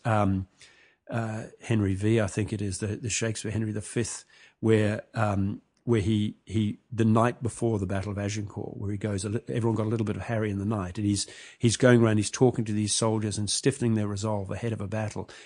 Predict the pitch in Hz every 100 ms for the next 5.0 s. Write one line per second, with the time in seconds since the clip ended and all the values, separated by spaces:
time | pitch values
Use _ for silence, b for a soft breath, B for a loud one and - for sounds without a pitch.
0 | B 107 110 107 101 - 110 104 92 -
1 | 110 - - 101 - - 117 - 113 -
2 | 139 135 - B B B 104 101 95 -
3 | - 110 101 101 110 - - 110 107 107
4 | - 107 101 98 95 101 101 101 101